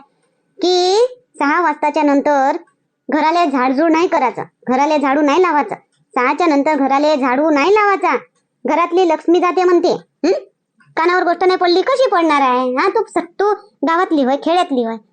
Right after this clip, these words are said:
हा, खेड्यामध्ये आहेस कोणते साजरे लोक? हा, शिक्षे, शिकले सवरले तर तुला ह्या गोष्टी कानावर पडन तुया? आत्याबाई, असं काही नाही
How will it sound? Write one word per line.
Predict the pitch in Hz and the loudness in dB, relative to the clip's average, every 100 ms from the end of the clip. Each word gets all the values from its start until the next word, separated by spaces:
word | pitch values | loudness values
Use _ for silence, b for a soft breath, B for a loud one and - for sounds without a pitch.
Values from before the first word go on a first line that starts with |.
| _ 330 | _ -6
हा, | |
खेड्यामध्ये | 359 330 359 339 359 | 0 0 2 2 2
आहेस | 269 381 | 0 -2
कोणते | 453 440 480 | 0 0 2
साजरे | 440 415 427 | 0 0 0
लोक? | 392 392 392 381 381 _ _ _ _ - | 0 0 0 0 -4 _ _ _ _ -2
हा, | 381 440 | -2 0
शिक्षे, | 381 392 381 | -2 -2 -2
शिकले | 381 370 370 | -2 0 0
सवरले | 359 330 339 339 | 0 0 2 0
तर | 330 349 | 0 -2
तुला | 330 320 | 0 0
ह्या | 262 269 | 0 -2
गोष्टी | 311 302 330 | -2 -2 -2
कानावर | 294 302 302 | 0 0 0
पडन | 285 285 | 0 0
तुया? | 277 277 277 - _ _ _ _ _ _ _ _ _ | 0 -2 -2 -10 _ _ _ _ _ _ _ _ _
आत्याबाई, | 311 339 453 427 440 | -4 -2 0 0 0
असं | 381 392 | 0 0
काही | 381 330 | 0 0
नाही | 349 294 262 | 0 0 -2